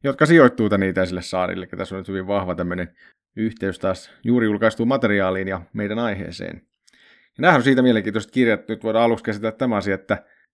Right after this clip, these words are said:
näissä on aika vahva suomalaisedustus. Täällä on ihan yhtenä kolmesta pääntekijästä on Hannu Rytövuori, joka on ollut meihinkin yhteydessä ja itse asiassa toimittanut meille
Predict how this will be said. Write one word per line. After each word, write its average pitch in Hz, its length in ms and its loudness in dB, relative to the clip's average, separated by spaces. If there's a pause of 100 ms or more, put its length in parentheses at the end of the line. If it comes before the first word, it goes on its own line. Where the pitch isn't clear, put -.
(140)
näissä 131 220 -4
on - 20 0
aika 143 120 -2
vahva 151 240 2
suomalaisedustus. 107 960 0 (640)
Täällä 110 180 -2
on 113 80 -2
ihan 117 280 0 (460)
yhtenä 156 340 2
kolmesta 175 560 4
pääntekijästä 117 760 2
on 113 260 -2
Hannu 147 340 0
Rytövuori, 120 680 2
joka 110 220 0
on 110 100 0
ollut 107 300 -4
meihinkin 120 400 2
yhteydessä 98 640 0
ja 95 120 0
itse 98 240 -4
asiassa 123 340 0 (520)
toimittanut 110 420 -2
meille 101 240 0